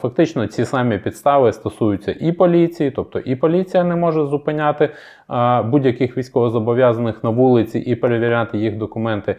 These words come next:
і так само представники і працівники Т Ц К так само не можуть просто зупинити і перевірити документи, якщо ви, наприклад, не вчиняєте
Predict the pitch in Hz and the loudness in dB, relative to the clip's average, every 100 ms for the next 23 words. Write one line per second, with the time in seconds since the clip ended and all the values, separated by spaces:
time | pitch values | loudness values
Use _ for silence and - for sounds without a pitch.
0 | - - 175 160 98 - 131 120 92 104 | -8 -4 -2 0 -2 0 0 0 0 -4
1 | - 117 107 113 113 131 92 - 107 95 | -4 -2 -2 -2 0 0 0 -2 -2 -2
2 | 95 - 107 107 110 92 - 92 123 196 | -4 -4 -4 -4 -2 -2 -2 -6 -2 0
3 | 220 - - 135 147 104 120 127 117 95 | 0 -2 -4 -4 -2 -2 0 2 2 0
4 | 85 98 - 90 90 87 156 214 220 - | -4 -6 -6 -8 -8 -4 -2 -2 -4 -4
5 | 107 - 92 95 117 113 92 95 - 165 | -6 -4 -4 -2 -2 -4 -6 -8 -6 -4
6 | 208 - - - _ - - - 147 131 | -4 -6 -10 -14 _ -10 -8 0 4 4
7 | 104 - 95 127 127 123 - 110 131 - | 2 -2 -6 -2 0 0 0 0 -2 -4
8 | - 95 110 127 113 92 | -12 -6 -2 -2 -2 -6